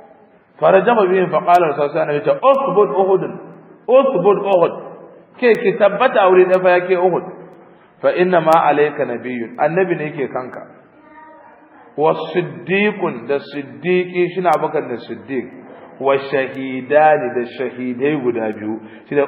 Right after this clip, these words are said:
Us-, Umar da Usman, kan shahada suka yi. To jama'a, wannan yana karantar da mu na farko, shahidani a wani hadisi, Umar da Usman. Yana nuna maka falalar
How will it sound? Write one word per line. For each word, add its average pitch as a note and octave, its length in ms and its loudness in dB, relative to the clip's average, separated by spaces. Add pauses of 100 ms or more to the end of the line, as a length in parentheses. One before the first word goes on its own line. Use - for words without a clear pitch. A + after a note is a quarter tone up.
(160)
Us-, C3+ 460 -6
Umar E3+ 320 4
da B2 180 -2
Usman, B2 340 -6
kan D3+ 240 -2
shahada B2+ 400 -6
suka - 220 -18
yi. - 140 -16 (2250)
To - 100 0 (140)
jama'a, G3+ 440 4
wannan G#3+ 220 2
yana G3 200 2
karantar F#3 480 -2
da F3+ 180 0
mu D#3+ 120 -2
na F#3 180 2
farko, F#3+ 440 4 (800)
shahidani E3+ 600 0
a D#3+ 140 2
wani D#3+ 140 -2
hadisi, E3+ 440 0 (120)
Umar F3+ 220 -2
da C3+ 180 -4
Usman. A2+ 360 -8 (1800)
Yana F#3 400 2
nuna F#3 280 4
maka E3 520 4
falalar F3 480 4